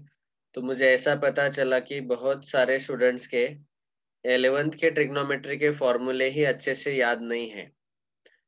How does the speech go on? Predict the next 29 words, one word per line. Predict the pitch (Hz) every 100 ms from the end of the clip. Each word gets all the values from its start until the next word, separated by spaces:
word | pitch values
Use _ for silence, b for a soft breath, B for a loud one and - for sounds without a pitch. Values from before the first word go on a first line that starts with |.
| _
तो | -
मेरा | 131 135 143
आप | 147 147
सबको | 151 147 156
request | 147 135 135 143 147 147
है | 139 131 147 - _ _ _ _ _ _ _ _ _
कि | 139 139 151 147 _ _ -
आप | 123 131 -
पूरे | 156 160 165
eleventh | 147 143 147 151
standard | 160 143 147 147
के | 160
formula | 151 143 135 139 143 143
पहले | 143 139 139 139
revise | 120 127 131 139 143
करो, | 143 135 127 131 131
याद | 113 113 123 120
करो, | 135 123 127 127
उसको | - 120 - 127
लिखो | 117 113 113 143 135
sheet | 139 135 131
पे, | 135 131 127 123 _ _ _ _
जहाँ | 120 120
पे | 117 135
पढ़ाई | 131 120 135
करते | 135 131 123 135
हैं | 135
वहाँ | 127 123 123 131
पे | 131 -